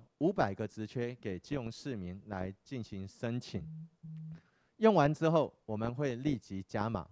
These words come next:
哈，所以希望大家能够踊跃的来申请。好，我们首波会五百个，那用完之后立即加码。那薪资呢是每个小时一百六十元，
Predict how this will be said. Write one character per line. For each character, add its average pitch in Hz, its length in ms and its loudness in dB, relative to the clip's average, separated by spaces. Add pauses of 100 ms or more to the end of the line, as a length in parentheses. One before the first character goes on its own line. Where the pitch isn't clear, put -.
哈， 87 240 -6
所 147 140 -4
以 135 100 0
希 160 180 -6
望 139 140 0
大 123 180 0
家 117 300 -4
能 107 160 -4
够 117 200 -4
踊 90 240 -8
跃 117 220 -4
的 90 140 -4
来 87 200 -6
申 104 280 -8
请。 110 180 -12 (320)
好， 107 140 -2
我 110 120 -6
们 135 280 -4
首 110 260 -2
波 156 320 0
会 151 240 2
五 117 100 -2
百 92 200 2
个， 85 180 -6 (300)
那 123 120 -2
用 160 160 2
完 113 160 2
之 120 160 -6
后 123 300 -2
立 131 160 -2
即 95 240 -6
加 113 280 0
码。 95 160 0 (500)
那 156 160 4
薪 196 240 4
资 190 220 2
呢 160 180 6
是 160 200 0
每 104 240 4
个 117 120 2
小 92 240 -4
时 101 320 -8
一 151 120 -2
百 85 260 -2
六 120 240 2
十 104 220 -4
元， 92 280 0